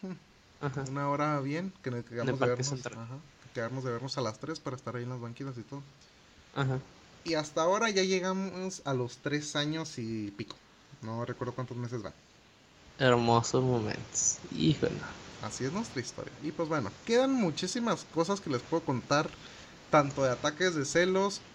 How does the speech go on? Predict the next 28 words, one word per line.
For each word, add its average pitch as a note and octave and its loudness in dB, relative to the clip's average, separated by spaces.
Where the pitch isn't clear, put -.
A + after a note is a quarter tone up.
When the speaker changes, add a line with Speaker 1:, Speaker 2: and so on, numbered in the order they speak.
Speaker 2:
problemas D#3 -2
y A2 -2
felicidades. G#2+ -2
Speaker 1:
¿Dirías D3 10
que F3+ 2
tú E3+ 8
sí F3 2
eres F3+ 6
el F3 6
celoso C#3 2
de D3+ 4
la D3 8
relación? B2 2
Speaker 2:
Yo C4 0
soy F4 -2
el D4+ 0
celoso. C#3+ -4
Yo D3 -4
soy A#3 0
el A3+ 4
Speaker 1:
Ey, A2+ 12
Speaker 2:
celoso C#3 4
de F3 -2
la E3+ -6
Speaker 1:
yo - 6
Speaker 2:
relación. A#2+ 2
Speaker 1:
también, B2+ 10
papi. A#2 -4